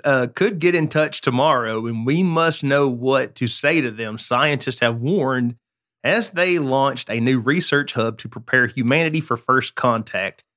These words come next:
The University of Saint Andrews has joined forces with the U K seti Research Network to establish protocols and procedures if aliens are found.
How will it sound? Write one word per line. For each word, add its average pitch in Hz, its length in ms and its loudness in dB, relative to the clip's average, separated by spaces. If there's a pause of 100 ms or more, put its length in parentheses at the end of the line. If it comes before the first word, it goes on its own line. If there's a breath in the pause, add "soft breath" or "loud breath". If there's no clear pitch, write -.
(260)
The 110 80 -4
University 165 600 2
of 117 100 -4
Saint 156 300 -2
Andrews 123 500 2
has 113 200 -6
joined 151 400 2
forces 151 540 -2
with 127 160 -8
the 120 80 -4
U 127 320 -4
K - 300 0
seti 160 480 -2
Research 135 560 0
Network 117 500 -2 (460)
to 131 120 4
establish 127 540 0
protocols 190 640 2
and 156 160 2
procedures 127 760 0
if 139 160 0
aliens 117 420 0
are 120 60 2
found. 110 540 -4